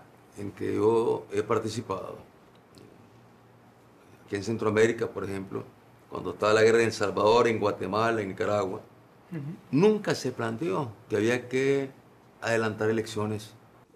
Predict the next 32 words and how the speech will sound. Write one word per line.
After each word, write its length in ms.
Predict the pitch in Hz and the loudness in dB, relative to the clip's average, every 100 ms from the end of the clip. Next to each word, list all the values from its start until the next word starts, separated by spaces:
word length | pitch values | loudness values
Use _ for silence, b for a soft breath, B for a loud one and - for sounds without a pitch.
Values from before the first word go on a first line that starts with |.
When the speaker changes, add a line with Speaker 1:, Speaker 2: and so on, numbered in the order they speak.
| - | -10
Speaker 2:
Perdone 340 | 165 160 170 | -6 -4 -4
que 100 | 175 | -2
le 100 | 165 | 0
repregunte, 520 | 160 156 151 165 156 | 0 0 -2 -2 -6
pero 160 | 143 143 | -6 -6
es 100 | 139 | -6
que 260 | 156 147 - _ | -6 -6 -8 _
quiero, 460 | - 147 147 143 - _ _ - | -2 2 2 0 -8 _ _ -6
me 140 | 135 | -4
gustaría 380 | 139 - 135 139 | -4 -2 0 2
una 160 | 147 | 2
respuesta. 520 | 143 135 - 147 147 - b b b b _ | 0 -4 -6 -6 -8 -14 b b b b _
¿Usted 300 | - - 165 | -10 -6 -2
no 140 | 170 175 | -2 -2
se 100 | 175 | -2
plantea 440 | 170 151 151 170 | -2 -2 0 0
en 100 | 160 | 0
ningún 360 | 156 160 180 165 | -4 -2 -2 0
caso, 460 | 160 160 - 156 - _ - | -2 -2 -6 -14 -16 _ -10
en 180 | 147 | -8
ningún 320 | 147 160 208 202 | -6 -4 -2 0
momento 400 | 190 180 175 165 | -2 -4 -4 -4
del 160 | 160 | -4
diálogo, 520 | 156 160 156 151 151 - _ _ | -2 -2 -2 -2 -4 -8 _ _
su 240 | - - 185 | -10 0 2
renuncia 560 | 156 160 156 - 147 - | 2 0 -4 -6 -8 -2
o 140 | 165 | 2
adelantar 400 | 151 139 139 143 | 2 0 -6 -6
elecciones? 460 | 143 135 - 170 143 | -6 -6 -8 -8 -8
Porque 340 | - 127 135 b b - | -8 -6 -6 b b -8
adelantar 380 | 127 117 127 | -8 -6 -6
elecciones 540 | 131 156 - 151 165 | -6 -6 -4 -2 -4